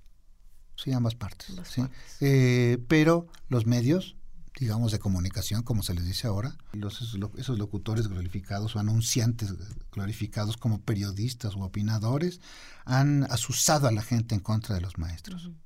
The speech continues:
Speaker 1: que tampoco han sido muy flexibles, que digamos, ni han hecho una buena política, por desgracia. Eh, yo hace poco estuve en Oaxaca,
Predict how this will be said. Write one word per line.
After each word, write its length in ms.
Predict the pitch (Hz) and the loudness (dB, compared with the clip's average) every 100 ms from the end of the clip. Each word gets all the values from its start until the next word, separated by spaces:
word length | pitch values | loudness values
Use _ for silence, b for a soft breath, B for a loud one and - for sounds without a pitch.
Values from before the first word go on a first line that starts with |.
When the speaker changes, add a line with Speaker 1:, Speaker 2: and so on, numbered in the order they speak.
| - | -10
Speaker 1:
que 80 | 175 | -2
tampoco 440 | 220 208 220 202 | 0 0 -2 0
han 80 | 180 | 2
sido 240 | - 165 | 2 2
muy 140 | 143 135 | 2 2
flexibles, 540 | 123 113 123 131 127 | -2 -4 -4 -2 -2
que 120 | - | -2
digamos, 420 | 107 107 120 151 B B B | -2 0 0 0 B B B
ni 120 | - 131 | 2 4
han 100 | 131 | 6
hecho 220 | 135 139 | 4 2
una 120 | 123 | 2
buena 220 | 104 104 | 2 -2
política, 400 | 107 95 104 107 95 | -2 -4 -4 -6 -4
por 200 | 95 95 | -6 -6
desgracia. 460 | 98 87 82 - B B B B B B - | -8 -8 -10 -12 B B B B B B -2
Eh, 200 | 131 131 | 2 2
yo 100 | 139 | 2
hace 120 | 170 | 0
poco 220 | - 180 - | 0 -2 0
estuve 200 | - 170 | 0 2
en 60 | |
Oaxaca, 540 | 131 110 156 156 143 | 2 0 -2 0 -2